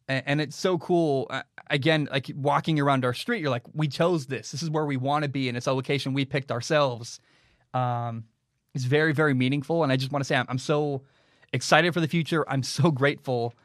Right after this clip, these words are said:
Um, and, and I cannot say thank you enough to the people who watch and listen to the show. I mean, you guys made that possible. And so I've spent, like, what is it,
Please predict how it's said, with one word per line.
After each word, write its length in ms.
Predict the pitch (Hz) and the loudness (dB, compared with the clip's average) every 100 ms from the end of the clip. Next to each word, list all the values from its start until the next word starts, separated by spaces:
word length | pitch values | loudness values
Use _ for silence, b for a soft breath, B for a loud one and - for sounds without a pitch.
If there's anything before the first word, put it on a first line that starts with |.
| b b b b | b b b b
Um, 260 | - 120 117 | 0 2 2
and, 160 | 131 135 | 2 2
and 140 | 143 139 | 4 4
I 100 | 131 | 2
cannot 520 | - - 175 156 135 | -2 0 2 2 2
say 160 | 160 | 0
thank 300 | 135 147 139 | 0 0 0
you 80 | 147 | 0
enough 220 | 131 127 | 0 -2
to 80 | - | -2
the 60 | 127 | -4
people 240 | 135 131 | -2 0
who 80 | 127 | 0
watch 380 | 117 117 127 127 | 2 2 2 0
and 120 | 120 | -4
listen 300 | 123 - 120 | -4 -2 -4
to 400 | - 117 110 110 - _ _ _ _ _ _ _ _ _ _ - | -2 -4 -4 -10 -14 _ _ _ _ _ _ _ _ _ _ -10
the 140 | 123 | -8
show. 340 | - 151 139 - | -2 0 0 -2
I 60 | |
mean, 120 | 123 135 | 0 2
you 100 | 147 | 4
guys 240 | 143 139 | 2 2
made 200 | 143 135 | 0 2
that 200 | 123 120 | 0 0
possible. 440 | 117 120 - 110 | -2 -2 -4 -8
And 120 | 107 - | -10 -4
so 260 | 113 107 B B B - | -4 -4 B B B 2
I've 120 | 139 | 4
spent, 260 | - 185 156 | 6 4 4
like, 240 | 135 123 | 2 2
what 200 | 135 113 b b b b b b | 0 -2 b b b b b b
is 180 | 143 127 | 0 2
it, 160 | 123 | 2